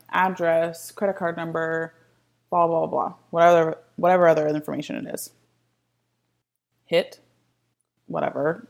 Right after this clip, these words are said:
get payment or whatever the button says, and double check payment went through. Next up, go to dipsado dot com. Click login. Log in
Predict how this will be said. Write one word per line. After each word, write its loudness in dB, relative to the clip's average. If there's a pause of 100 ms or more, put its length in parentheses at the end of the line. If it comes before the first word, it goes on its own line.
get 2
payment -2
or -8
whatever 0
the -6
button -2
says, -2 (1600)
and -4 (340)
double 6
check -4
payment 2
went 2
through. 2 (1040)
Next -2
up, -4 (1300)
go -2
to 0
dipsado 2
dot 0
com. -4 (680)
Click -2
login. 2 (1600)
Log 2
in 2